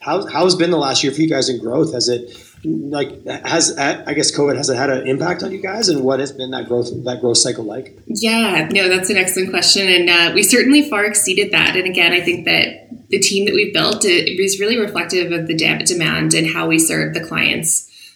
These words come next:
Speaker 2: um, that we offer our services to. Um, so we've actually, geez, about a year ago, I would say we were around fifty-ish,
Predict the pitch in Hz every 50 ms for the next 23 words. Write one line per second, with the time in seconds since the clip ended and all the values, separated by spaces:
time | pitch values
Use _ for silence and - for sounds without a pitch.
0 | - - 185 175 170 165 165 160 160 160 156 147 - - - - - - _ _
1 | _ _ _ _ _ - - - 180 170 175 175 165 160 156 160 160 - 160 160
2 | 160 - - 156 160 170 - - 165 160 160 160 165 - - - - - - -
3 | - - - - - - _ - - 180 170 170 165 165 165 175 185 165 180 202
4 | 226 226 208 - - - 196 190 180 165 - 185 170 156 - - - - 196 202
5 | 196 175 175 175 170 185 180 170 170 170 175 175 - 175 175 180 170 170 170 165
6 | 170 170 165 165 160 160 160 - - - 160 - - 233 220 226 254 311 320 320
7 | - - - - - -